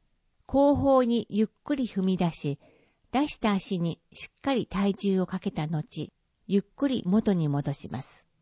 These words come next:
反対の足も二、三と同じように行います。二、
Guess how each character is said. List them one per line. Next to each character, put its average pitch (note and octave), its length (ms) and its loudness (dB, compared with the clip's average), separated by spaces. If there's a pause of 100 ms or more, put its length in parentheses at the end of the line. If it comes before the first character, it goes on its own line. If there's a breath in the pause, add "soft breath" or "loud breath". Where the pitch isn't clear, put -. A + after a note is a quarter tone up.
(1600)
反 D4 280 0
対 B3+ 280 2
の A#3+ 160 4
足 A3+ 240 0
も F3+ 220 2 (280 soft breath)
二、 B3 340 2
三 G#3+ 420 -2
と - 260 -2
同 A3+ 240 4
じ B3+ 200 -2
よ A3+ 140 6
う E3+ 60 4
に D#3 120 0
行 - 220 -2
い B2+ 280 -2
ま D#2+ 120 -12
す。 - 260 -18 (1600)
二、 C4 280 2